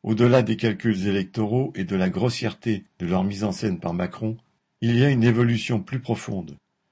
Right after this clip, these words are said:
Face à la crise économique et à leur propre impuissance, les politiciens comme Macron distillent dans la population le poison des divisions religieuses, nationales ou autres. Entre Le Pen et Macron, il y a bien sûr des différences,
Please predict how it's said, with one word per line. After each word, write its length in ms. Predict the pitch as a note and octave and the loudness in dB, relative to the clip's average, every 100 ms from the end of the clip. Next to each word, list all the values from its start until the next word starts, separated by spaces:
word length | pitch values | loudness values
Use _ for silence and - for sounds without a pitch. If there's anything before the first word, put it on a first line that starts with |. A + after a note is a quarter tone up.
| _ _ | _ _
Face 300 | - C#3 - | -4 -2 0
à 80 | A2 | 0
la 100 | G#2 | 0
crise 300 | - C#3+ B2+ | 0 -2 -2
économique 640 | - A#2 A2 G2+ F2+ - _ - | 0 0 0 -2 -6 -10 _ -2
et 100 | G#2 | 2
à 60 | |
leur 220 | G#2+ G#2+ F#2 | 4 4 0
propre 320 | - C#3 A2+ | -4 -4 -4
impuissance, 680 | A2 G2+ F#2 A#2+ A#2+ A#2+ - _ _ _ _ _ - | -6 -6 -6 -4 -4 -6 -14 _ _ _ _ _ -4
les 120 | G2+ | -2
politiciens 680 | B2 C3 C3 C#3 A#2 C3+ A#2 | 0 -2 -2 -4 -2 0 0
comme 240 | A#2 G2+ | 0 0
Macron 420 | G#2 G2+ - A#2+ | 0 -2 -2 -4
distillent 500 | G2+ A#2 A#2 - B2 | -4 -6 -8 -6 -4
dans 140 | G2 F#2 | -2 -2
la 120 | F#2 | -2
population 760 | - A#2+ A#2+ G#2 F2 - G#2 G#2+ _ _ _ | -4 -4 -2 -2 -2 -6 -6 -8 _ _ _
le 140 | G#2 F#2+ | -6 -6
poison 520 | - A2+ F#2+ A#2 - | 0 0 2 0 -2
des 180 | F#2 F2+ | -2 -4
divisions 560 | G2+ G#2+ F#2+ F#2 A2+ | -4 -4 -4 -2 -4
religieuses, 760 | F#2 G#2 G2 E2+ F2+ G2 G2+ A2 _ _ | -2 -2 0 -2 -4 -4 -6 -14 _ _
nationales 680 | G2 A2+ - A2 G2 G2+ G#2 | -4 -4 -2 -4 -4 -4 -6
ou 200 | - F#2 | -6 -4
autres. 300 | F#2 F#2 - _ _ _ _ _ _ _ _ _ _ | -4 -6 -14 _ _ _ _ _ _ _ _ _ _
Entre 300 | G#2 - B2+ | -10 0 6
Le 120 | C3 | 6
Pen 200 | B2+ D3 | 6 2
et 80 | B2+ | 4
Macron, 360 | A2 G#2 C#3 C#3 | 4 2 0 0
il 120 | G2 | 2
y 60 | |
a 40 | G2 | 2
bien 200 | F#2+ A#2 | 2 0
sûr 200 | - A#2+ | 0 -4
des 140 | G2+ | -4
différences, 640 | F#2+ G#2+ A2 G2+ E2 - | -8 -6 -4 -4 -6 -12